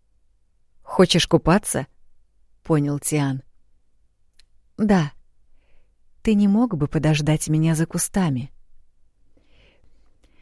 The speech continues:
Принц посмотрел на озеро и выдвинул встречное предложение.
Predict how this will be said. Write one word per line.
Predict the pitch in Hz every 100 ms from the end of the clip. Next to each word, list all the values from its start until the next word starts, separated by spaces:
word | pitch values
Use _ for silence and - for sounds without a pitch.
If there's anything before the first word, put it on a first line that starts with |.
| - - - -
Принц | 247 247
посмотрел | - 180 180 175 170 165
на | 160 165
озеро | 220 160 143 135 -
и | 147
выдвинул | 165 175 185 190 185
встречное | - - 214 185 - 135 135
предложение. | - 143 135 131 131 123 117 123 127